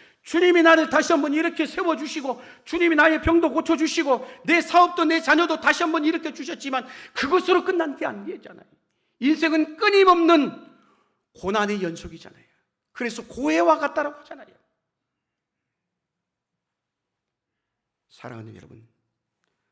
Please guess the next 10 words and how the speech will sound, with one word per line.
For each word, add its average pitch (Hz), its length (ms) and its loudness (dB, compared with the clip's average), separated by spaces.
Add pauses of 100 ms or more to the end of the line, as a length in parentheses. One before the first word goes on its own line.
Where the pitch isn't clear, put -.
(160)
나-, 147 440 -12
나사로도 156 500 -10
그랬잖아요. 143 480 -20 (160)
죽었다가 175 720 -12 (240)
살아나는 196 680 -12
축복을 247 420 -16
받았잖아요. 160 460 -20 (840)
그런 170 220 -10
사람이 170 300 -10
있을까요? 165 480 -20